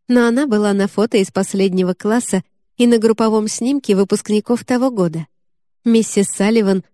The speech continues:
упоминала, что Перл пошла в ныне закрытый ремесленный колледж. Из их разговора я поняла, что Перл пришлось нелегко в традиционной академической среде, где мама неизменно выделялась упорством. Я убрала альбомы на место.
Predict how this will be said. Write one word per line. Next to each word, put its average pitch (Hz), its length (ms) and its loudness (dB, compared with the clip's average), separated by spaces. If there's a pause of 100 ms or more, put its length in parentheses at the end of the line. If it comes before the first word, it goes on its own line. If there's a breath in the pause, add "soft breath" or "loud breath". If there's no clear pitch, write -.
(140)
упоминала, 214 640 2
что 208 220 -4
Перл 254 340 0
пошла 220 420 -4
в 196 120 -2
ныне 208 260 0
закрытый 220 560 -2
ремесленный 226 640 0
колледж. 165 520 -6 (640)
Из 262 180 4
их 233 140 2
разговора 226 480 2
я 190 160 2
поняла, 214 380 2
что 208 200 0
Перл 240 320 2
пришлось 226 520 0
нелегко 233 460 0
в - 360 -14
традиционной 190 640 2
академической 190 720 0
среде, 196 380 0
где 180 180 0
мама 202 320 2
неизменно 190 640 2
выделялась 196 560 0
упорством. - 640 -6 (1040)
Я 254 240 4
убрала 240 420 2
альбомы 233 380 2
на 247 140 0
место. 240 360 -4